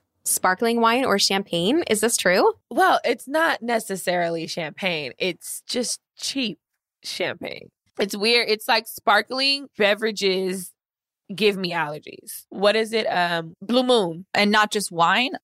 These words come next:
Speaker 2: Blue Moon, right?
Speaker 1: Like a Hefeweizen?
Speaker 2: That gives me allergies. Woo, really bad. Wheat beer, exactly. It's the wheat.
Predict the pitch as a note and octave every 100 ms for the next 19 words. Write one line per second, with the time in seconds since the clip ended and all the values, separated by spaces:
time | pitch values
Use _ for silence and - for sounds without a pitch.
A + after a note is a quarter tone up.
0 | _ G3 A3 A#3 G3 E3 D#3 D#3+ - G3+
1 | F#3+ E3+ F3 F3+ F3+ G3+ - G#3 B3 B3+
2 | B3+ A3 A3+ G3+ G3 F3+ - - - A4+
3 | A#4+ C4 E3 E3 F3 G3 G#3 G3+ G#3 G3
4 | F3+ E3+ D#3 D3+ F3 A3+ - F#3 D#3+ D#3+
5 | D#3+ E3 E3 - D#3+ D#3+